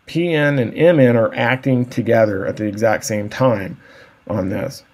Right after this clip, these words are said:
Okay, and so we've got our plastic centroid, and so the picture that we have is that the axial load is at the centroid, and then that moment is acting about that at,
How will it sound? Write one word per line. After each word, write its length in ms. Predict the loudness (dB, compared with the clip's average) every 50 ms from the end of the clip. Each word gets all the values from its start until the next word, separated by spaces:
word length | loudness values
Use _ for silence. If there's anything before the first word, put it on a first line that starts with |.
| _ _ _ _
Okay, 300 | -10 -4 -4 -2 -2 -2
and 100 | -2 2
so 120 | 2 2
we've 120 | 2 4 2
got 160 | 2 4 6
our 80 | 4
plastic 380 | 4 4 2 2 2 0 -4 -6
centroid, 680 | 2 4 4 4 4 6 6 6 6 6 6 4 2 -2
and 120 | -4 -4
so 200 | -2 0 0 0
the 80 | 0 -2
picture 420 | -2 -2 -4 -2 0 0 2 2
that 120 | 2 2 0
we 100 | 0 2
have 300 | 2 4 4 2 2 0
is 160 | -2 -4 -4
that 180 | -6 -8 -6 -6
the 120 | -4 -2
axial 440 | 0 -2 -2 -2 -2 2 2 4 6
load 200 | 6 6 6 4
is 140 | 2 2 0
at 120 | -2 -2
the 80 | -2 -6
centroid, 600 | -2 -2 -2 -2 -2 0 2 4 4 4 4 2
and 80 | 0
then 80 | 0 0
that 160 | -2 -2 -2
moment 360 | 0 4 4 6 6 6 4 2
is 120 | 0 -2
acting 380 | -2 -2 -4 -4 -6 -6 -4 -2
about 300 | -2 -2 -4 -4 -2 -2
that 180 | -2 -2 -2
at, 260 | -4 -4 -4 -6 -8